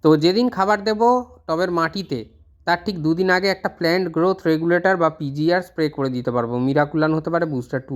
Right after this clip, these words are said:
হতে পারে, প্ল্যানোফিক্স হতে পারে, যে কোনো যেটা আপনাদের কাছে আছে সেটাই। তো টবের মিডিয়া খুঁচিয়ে নিচ্ছি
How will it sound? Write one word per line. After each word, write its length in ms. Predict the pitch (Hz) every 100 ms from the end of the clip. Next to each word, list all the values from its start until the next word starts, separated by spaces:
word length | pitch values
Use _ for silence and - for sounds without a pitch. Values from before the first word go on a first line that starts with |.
| 131
হতে 160 | 147
পারে, 160 | 151 156
প্ল্যানোফিক্স 540 | 156 131 120 139 - 151
হতে 160 | 147
পারে, 180 | 156 170 175 - - _
যে 200 | 139 170
কোনো 260 | 214 202 120 98 _ _ _ -
যেটা 200 | 139 151 165
আপনাদের 320 | 156 156 151
কাছে 220 | 151 185
আছে 280 | 175 143 190 226 _ _ _ _
সেটাই। 280 | 160 143 107 - _ _ _ -
তো 100 | 139 135 135 131 131 _ -
টবের 280 | 170 214 208
মিডিয়া 360 | 208 202 214 240 233 _ _ _ _ _ -
খুঁচিয়ে 280 | 175 196 196
নিচ্ছি 320 | 196 -